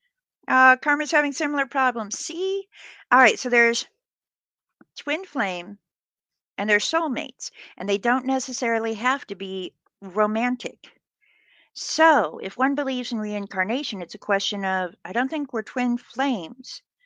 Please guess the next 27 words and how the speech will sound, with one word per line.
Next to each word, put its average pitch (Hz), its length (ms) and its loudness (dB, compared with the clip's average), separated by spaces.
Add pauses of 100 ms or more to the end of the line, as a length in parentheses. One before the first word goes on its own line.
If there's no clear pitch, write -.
(320)
but 190 120 4
maybe 226 300 0
we 226 160 -2
were 208 240 2
siblings 240 720 -4
in 175 80 -8
a 165 60 -6
few - 220 -12
lives. - 460 -6 (1300)
Karma 196 220 2
and 180 40 2
I 170 80 4
experience 156 480 -4
a 151 80 -12
lot 156 240 -2
of 147 60 -8
the 147 100 -6
same 143 320 -8
things, 131 500 -10 (120)
even 170 240 -8
though 156 340 0
our 165 180 2
lifestyles 156 640 0
are 147 160 -6 (280)
drastically 185 920 -2
different. - 400 -12 (960)
Hmm. 180 260 -20